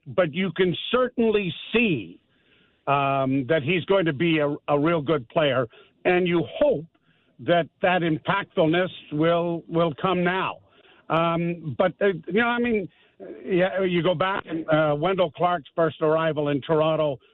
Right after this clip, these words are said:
at training camp and, and his thoughts, "Well, who's the toughest guy here?" So he fought Bob McGill five times at training camp. I mean, <laughs> that, that was impactful, and, and he turned out to be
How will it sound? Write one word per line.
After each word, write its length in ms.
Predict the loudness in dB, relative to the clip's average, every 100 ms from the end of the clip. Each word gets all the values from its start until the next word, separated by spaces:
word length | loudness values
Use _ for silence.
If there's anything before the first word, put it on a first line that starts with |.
| _
at 200 | -6 -6
training 340 | 0 2 2 0
camp 300 | 0 -2 0
and, 220 | -2 -2 _ _ _
and 220 | 0 2
his 200 | 2 0 0
thoughts, 280 | 2 2 0
"Well, 180 | 0 2
who's 200 | 2 0
the 100 | -2
toughest 400 | 0 0 0 0
guy 220 | 2 2
here?" 240 | 2 0 -2
So 100 | 0
he 80 | -2
fought 280 | 2 0 2
Bob 220 | 0 2
McGill 380 | 0 0 0 2
five 260 | 0 0 0
times 300 | 0 0 -2
at 100 | -2
training 320 | 0 2 0
camp. 280 | -2 -6 -8 -20 -20 -20 _ _
I 80 | 0
mean, 260 | 2 2 -2 -2
<laughs> 40 |
that, 200 | -2 -2 -12 -4
that 220 | 0 0 0
was 180 | 0
impactful, 800 | -2 -2 -2 -2 -4 -10 -12 -14 -6 0
and, 300 | 2 0 0
and 240 | 0 2 0
he 80 |
turned 300 | 0 0 2
out 180 | 0 0
to 80 | -2
be 300 | -2 0